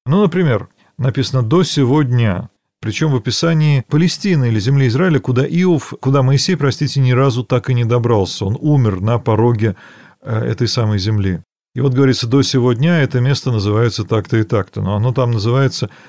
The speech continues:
э, когда уже живут израильтяне. Значит, Моисей там не жил.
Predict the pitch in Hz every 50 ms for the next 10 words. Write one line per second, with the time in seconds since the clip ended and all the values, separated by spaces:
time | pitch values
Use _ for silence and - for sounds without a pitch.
0 | - _ _ - 127 110 - 127 117 113 123 120 101 104 104 101 113 113 107 107
1 | 104 95 98 110 107 101 - - 113 101 92 90 - _ _ _ _ _ - 107
2 | 98 - 104 - 107 110 113 107 - - 143 135 127 - 117 104 104 107 110 101
3 | 90 90 95 - 101